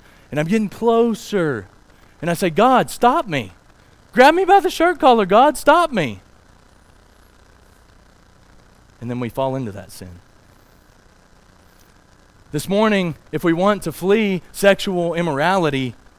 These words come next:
we have to turn and go the complete opposite way. We can't toy with it. We can't be close to it.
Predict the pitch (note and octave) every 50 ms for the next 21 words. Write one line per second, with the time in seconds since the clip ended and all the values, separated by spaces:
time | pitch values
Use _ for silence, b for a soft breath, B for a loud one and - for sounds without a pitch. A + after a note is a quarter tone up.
0 | - - C#3+ C#3+ A#2+ - D#3 E3 E3 D#3+ D3 - - - - - C3+ A2 - -
1 | - - F3 F3 F3 E3 D3+ C#3+ C#3 C3+ B2+ b b b b b B2 B2+ A#2 C3
2 | C3 C3 A#2 B2 A#2 - C3+ A#2 G#2 - - C#3+ D3 D3 D3+ C#3+ - - - -
3 | A#2+ A#2 A2 - A#2 - - B2+ A2+ - - G2+ G2+ F#2+ F2 F2+ F#2 _ _ _
4 | _ _ _ _ _ b b b b b - C3+ C#3 - - E3+ D3+ B2+ A#2 -
5 | - E3+ F3 F#3+ G3+ G3 G3+ F#3+ - G#3+ G#3 F#3 D3+ - - _ _ _ b b
6 | b b b b b _ _ - - B2+ - F3 D#3+ C3 B2 B2 A2 - D3+ D#3
7 | E3+ F#3 G3 - - - - G#3+ G#3+ G#3+ A3 G#3 -